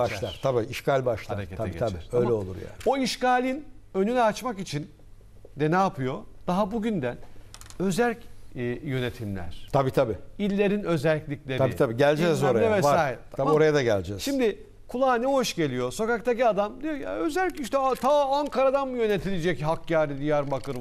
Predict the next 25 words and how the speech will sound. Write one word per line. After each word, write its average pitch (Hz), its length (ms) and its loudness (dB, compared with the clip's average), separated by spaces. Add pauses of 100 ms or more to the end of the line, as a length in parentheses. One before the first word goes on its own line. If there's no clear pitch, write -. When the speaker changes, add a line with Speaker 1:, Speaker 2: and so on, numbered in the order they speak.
Speaker 2:
Van, 131 240 0
Ağrı, 123 380 0 (420)
Bitlis, 131 400 -4
Muş? 117 360 -6 (380)
Ankara'dan 226 640 2
orayı 220 240 2
yönetmek 208 540 2
de 156 120 0
nedir? 104 340 -6 (300)
Yerinden 320 440 2
yönetim 185 460 0
olsun." 131 420 -6
Speaker 1:
Tam 233 200 0
yerinden 185 280 4
Speaker 2:
Kendi 254 160 0
Speaker 1:
yönetim 247 240 2
Speaker 2:
meclis- 233 120 -4
Speaker 1:
zaten 240 320 2
oluyor. 269 320 0
Meclisleri 185 640 0
var 240 160 0
her 202 260 0
vilayetin. 185 520 -2
Yani 175 400 2 (500)
o 208 360 4